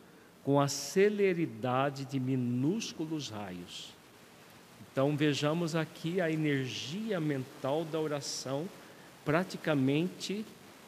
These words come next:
é, é, como diz Alexandre, materializada, mas não uma, não uma matéria como nós estamos acostumados.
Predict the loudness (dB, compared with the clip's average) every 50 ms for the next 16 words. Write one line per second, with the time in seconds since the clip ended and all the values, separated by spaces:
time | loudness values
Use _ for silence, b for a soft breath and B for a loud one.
0 | -18 -10 -4 0 4 4 6 4 4 2 0 -2 0 0 0 0 0 0 -2 -2
1 | 0 0 0 0 0 0 0 2 2 2 2 0 -2 -2 -2 -2 0 0 0 0
2 | 0 0 0 0 0 -2 -2 -2 0 0 0 2 0 -2 -2 -2 -2 -2 -2 0
3 | 0 0 -2 -4 -6 -4 -2 -2 0 0 2 2 4 4 4 4 4 2 2 0
4 | -2 -2 -2 -2 -2 0 0 0 -2 -2 -2 -2 0 0 0 0 -2 -2 -4 -2
5 | -2 -2 0 0 0 0 0 -2 -4 -6 -6 -4 -4 -4 -4 -6 -8 -10 -10 -12
6 | -10 -8 -6 -4 -2 -2 -4 -4 -6 -10